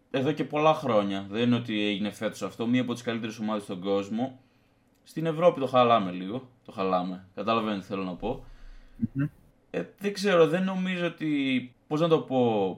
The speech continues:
Speaker 1: απ' τη μία δεν έχουμε δείγμα από την ομάδα της Bayern, δηλαδή με τον Tuchel κτλ. Απ' την
Speaker 2: Μμμ.
Speaker 1: άλλη, δεν θέλω να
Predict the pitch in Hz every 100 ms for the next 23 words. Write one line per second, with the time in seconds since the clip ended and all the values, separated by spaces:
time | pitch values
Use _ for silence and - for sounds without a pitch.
0 | - - 117 139 165 180 185 190 165 165
1 | 160 131 - - 107 117 120 120 120 120
2 | 113 107 98 92 98 98 98 101 123 -
3 | - _ _ _ - 101 95 98 107 101
4 | 98 - 107 107 98 104 101 95 95 90
5 | - 98 - - - - - - - -
6 | - 160 175 185 190 190 170 147 170 190
7 | 185 170 156 143